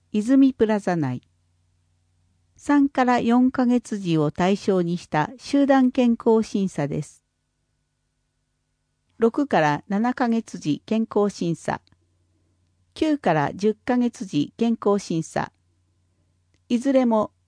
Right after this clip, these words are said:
都内の実施医療機関で個別に受ける健康診査です。三から四ヶ月時健康診査時に受診票を交付します。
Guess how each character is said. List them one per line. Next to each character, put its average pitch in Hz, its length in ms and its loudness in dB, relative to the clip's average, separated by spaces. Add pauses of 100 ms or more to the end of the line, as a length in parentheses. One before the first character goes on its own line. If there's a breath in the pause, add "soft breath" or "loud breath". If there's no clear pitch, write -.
(160)
都 302 120 4
内 254 240 6
の 165 200 0
実 180 160 -4
施 247 340 -2
医 233 40 0
療 240 220 6
機 - 140 -16
関 170 260 -2
で 147 180 -4
個 - 160 -4
別 247 260 0
に 233 140 0
受 220 200 -2
け 180 60 0
る 156 160 -2
健 240 280 0
康 220 200 2
診 190 240 -4
査 156 160 -6
で 143 160 -4
す。 - 180 -20 (680)
三 294 340 2
か 269 120 0
ら 262 140 2
四 262 260 2
ヶ 254 140 0
月 240 300 -4
時 160 220 -4
健 254 240 0
康 247 200 2
診 226 260 -2
査 220 160 -2
時 180 200 -4
に 143 200 -2 (540)
受 233 140 -2
診 285 340 4
票 240 300 4
を 202 280 4
交 196 220 0
付 190 100 -8
し - 180 -10
ま 160 160 -2
す。 - 220 -18